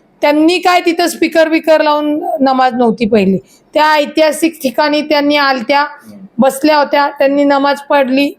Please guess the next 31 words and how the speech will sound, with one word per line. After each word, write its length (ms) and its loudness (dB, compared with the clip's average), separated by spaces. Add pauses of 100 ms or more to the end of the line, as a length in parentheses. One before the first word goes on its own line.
म्हणजे 160 0
असं 260 0
हात 320 0 (120)
केलेला 280 2
दिसतोय, 360 -2 (300)
संपला 400 2
विषय. 320 0 (640)
मग 180 2
तुम्ही 180 2
बाहेर 260 4
आल्यावर 380 2
तिथं 180 0
म्हणताय 380 0
की 320 0
हा 220 0
दर्गा 540 0 (260)
पाच 220 2
दहा 140 4
वर्षापूर्वीचा 720 2
आहे, 160 2
इथं 140 0
कोण 420 0
द-, 460 -2 (480)
दिवाबत्ती 560 2
करतंय, 520 2 (380)
इथं 240 2
कोण, 360 -2
अ, 460 2
आठ 140 -4
दिवसाच्या 460 0
आत 120 2